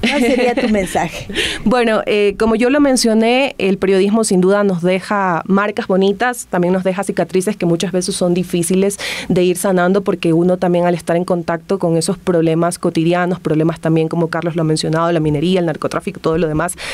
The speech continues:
Speaker 2: que, que se dan en Ecuador, pues nos deja esas cicatrices dolorosas, em, nos deja reflexiones. Entonces, yo creo que para la comunicación en sí, pues bueno, que sigan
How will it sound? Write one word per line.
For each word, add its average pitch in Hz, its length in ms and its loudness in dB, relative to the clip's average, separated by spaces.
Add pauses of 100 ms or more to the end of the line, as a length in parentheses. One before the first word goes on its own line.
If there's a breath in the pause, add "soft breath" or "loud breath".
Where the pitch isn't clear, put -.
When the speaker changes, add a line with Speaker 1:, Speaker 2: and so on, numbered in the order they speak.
(300 loud breath)
Speaker 2:
que, 160 340 0 (180)
que 185 80 -2
se 180 140 0
dan 185 180 0
en 196 160 2
Ecuador, 160 420 0
pues 185 160 -2
nos 156 140 0
deja 165 180 -2
esas 175 180 -4
cicatrices 156 760 0
dolorosas, 160 840 0 (480 loud breath)
em, 170 600 2
nos 196 180 0
deja 196 220 -2
reflexiones. 185 840 0
Entonces, 180 840 0 (100)
yo 202 280 0
creo 233 340 0 (640 loud breath)
que 190 460 2 (140)
para 202 180 0
la 196 100 2
comunicación 196 580 0
en 240 120 2
sí, 269 340 -2 (120)
pues 185 140 -2
bueno, 202 280 2
que 175 400 0
sigan 220 500 0